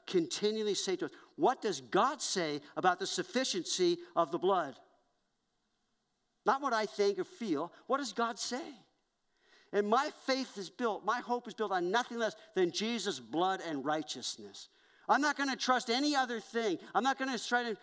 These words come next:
philosophize myself into a kingdom of God. No, God said, "You believe what I've accomplished." When I see the blood,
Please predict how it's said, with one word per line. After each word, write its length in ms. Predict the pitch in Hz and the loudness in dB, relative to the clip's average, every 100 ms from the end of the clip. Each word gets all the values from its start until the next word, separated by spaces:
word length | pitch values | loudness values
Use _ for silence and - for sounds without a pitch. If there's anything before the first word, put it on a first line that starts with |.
| - | -6
philosophize 760 | 202 208 247 233 233 226 214 | 0 2 2 0 0 2 2
myself 420 | 208 190 220 202 202 | 0 0 2 0 0
into 140 | 202 | 0
a 60 | 175 | 0
kingdom 380 | 196 226 196 | -2 0 0
of 160 | 170 127 | 0 -2
God. 200 | 202 175 - - | -2 -2 -4 -2
No, 180 | 226 - - | -2 -2 2
God 180 | 220 240 | 4 4
said, 180 | 214 175 | 2 0
"You 140 | 262 | 0
believe 500 | 226 208 220 247 170 | 0 2 2 2 0
what 140 | 180 | 2
I've 180 | 180 180 - - - | 2 0 -6 -16 -14
accomplished." 840 | - 175 190 180 123 117 - - _ _ _ _ _ _ _ _ _ _ _ _ | -6 -4 -4 -6 -18 -18 -20 -20 _ _ _ _ _ _ _ _ _ _ _ _
When 140 | - 190 | 0 2
I 80 | 208 | 2
see 240 | - 254 | 0 0
the 100 | 233 | -2
blood, 680 | 156 196 247 254 285 151 | -4 -4 -4 -6 -12 -18